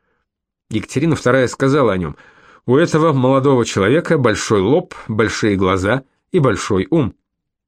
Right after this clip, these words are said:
Назначенный в число дежурных офицеров при дворе наследника Павла Петровича, Ростопчин, в отличие от своих товарищей, знавших отрицательное отношение императрицы к сыну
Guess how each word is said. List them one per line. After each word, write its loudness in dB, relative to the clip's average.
Назначенный -2
в -8
число -4
дежурных 0
офицеров -2
при 0
дворе 0
наследника -2
Павла -2
Петровича, -4
Ростопчин, -2
в 2
отличие 0
от -6
своих -2
товарищей, 0
знавших -2
отрицательное 0
отношение 0
императрицы -2
к -10
сыну -2